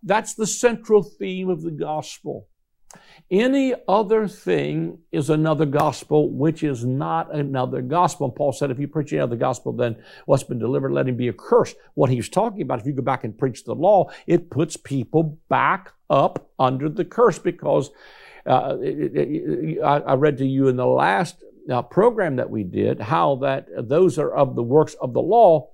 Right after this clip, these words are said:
are under a curse. The only way you could put people under a curse in the new covenant is to put them back up under the law. And he goes on to say in Romans eleven, verse five, to say, "Even so then, at this present time, there is also a remnant according to the election of grace.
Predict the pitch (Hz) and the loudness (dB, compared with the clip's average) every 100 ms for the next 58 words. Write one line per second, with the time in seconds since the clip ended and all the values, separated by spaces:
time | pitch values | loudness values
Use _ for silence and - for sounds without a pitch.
0 | - - - 190 605 - 175 160 175 185 | -20 -8 -2 0 0 0 0 0 -4 -4
1 | 185 - - 254 - - 170 269 233 202 | -6 -8 0 2 2 -4 -4 0 2 2
2 | 202 208 156 185 - 190 - 147 143 123 | 2 -2 -2 -2 -2 -4 -2 -4 -2 -4
3 | - - 226 160 - - 147 139 151 214 | -8 -2 0 0 -2 -6 -2 0 0 -2
4 | - 196 143 139 151 139 120 - 202 196 | 0 0 0 -2 -4 -4 -6 -4 -4 -2
5 | 156 135 120 - 165 160 - _ 156 156 | -2 -2 -2 -2 -2 -4 -10 _ -2 -2
6 | - - 135 143 131 135 135 - - - | -6 -2 0 0 2 0 0 -12 -20 -20
7 | _ 131 143 165 143 92 - _ _ _ | _ 2 4 6 6 2 -4 _ _ _
8 | _ - 143 156 170 202 262 185 - 165 | _ -4 -2 0 2 2 2 0 0 0
9 | 156 156 160 151 123 135 135 135 123 135 | 0 0 0 0 -2 0 2 0 0 -2
10 | - 156 139 139 123 170 185 175 - 175 | -2 -2 -2 -4 -2 -2 0 0 2 2
11 | 143 151 147 131 196 - - 151 123 - | 4 2 0 2 0 0 -2 -2 -4 -4
12 | 143 147 170 156 139 156 - 143 151 220 | -4 -2 -2 -2 0 0 0 0 2 2
13 | 147 143 - 190 165 143 143 143 143 - | 0 -4 0 0 2 0 0 2 2 0
14 | - 165 147 147 254 311 - - - | 0 0 2 4 4 4 -2 -14 -20